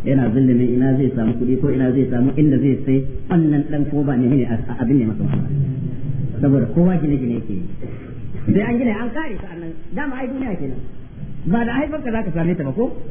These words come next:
Kana ta fama, kana fama, rayuwarka na karewa, rayuwarka na kare, sai sauran kiris sai ka same ta. Kana gina ta sai ka je ka. Wa'anda ka bari din nan su ma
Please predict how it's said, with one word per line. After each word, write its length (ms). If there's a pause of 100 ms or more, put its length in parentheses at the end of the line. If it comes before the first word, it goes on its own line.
(320)
Kana 240
ta 80
fama, 300
kana 260
fama, 240
rayuwarka 400
na 140
karewa, 360
rayuwarka 320
na 100
kare, 220
sai 140
sauran 240
kiris 220
sai 100
ka 80
same 300
ta. 80 (460)
Kana 220
gina 220
ta 80
sai 80
ka 80
je 100
ka. 80 (2000)
Wa'anda 480
ka 100
bari 240
din 140
nan 140
su 80
ma 80